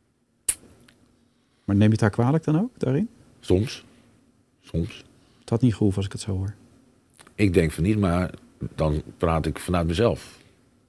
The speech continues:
Speaker 2: Snap je? Dus als je aan mij vraagt, "Heeft zij dan niet de best gedaan?" Ja, vanuit mijn optiek vind ik dat af en toe wel, maar dat is natuurlijk heel makkelijk, want dan praat ik vanuit mezelf. Maar je,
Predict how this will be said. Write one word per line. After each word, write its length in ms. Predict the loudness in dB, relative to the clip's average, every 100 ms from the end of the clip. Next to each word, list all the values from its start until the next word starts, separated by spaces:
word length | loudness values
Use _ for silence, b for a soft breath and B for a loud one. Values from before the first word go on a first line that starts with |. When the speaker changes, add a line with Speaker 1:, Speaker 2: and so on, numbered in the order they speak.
| _
Speaker 2:
Snap 220 | -8 -4
je? 80 | 0
Dus 160 | 2 2
als 120 | -2
je 60 | -2
aan 100 | -2
mij 160 | -2
vraagt, 320 | -2 -2 -4 -12 b b b
"Heeft 160 | -4 -2
zij 140 | 0
dan 120 | 0
niet 120 | 0 0
de 80 |
best 200 | 0 0
gedaan?" 340 | 0 -4 -4 -8 -14 b b b b b b b b b b b b _ _ _ 2
Ja, 300 | 4 4 2
vanuit 240 | 0 2
mijn 200 | 2 2
optiek 420 | 0 -2 -4 -4 -14 -12 -12 -10
vind 300 | 2 4 4
ik 80 | 2
dat 140 | 0
af 160 | 0 -2
en 60 |
toe 160 | 0 2
wel, 320 | 4 4 2 0
maar 360 | 0 0 -2 -8 -12
dat 240 | -2 -2 -2
is 100 | -4
natuurlijk 320 | 0 2 4
heel 140 | 4
makkelijk, 360 | 2 -2 -2 -2
want 100 | -2
dan 160 | 0 -2
praat 100 | -2
ik 60 |
vanuit 200 | -4 -2
mezelf. 400 | -2 0 0 -2
Maar 100 | -2
je, 120 | -2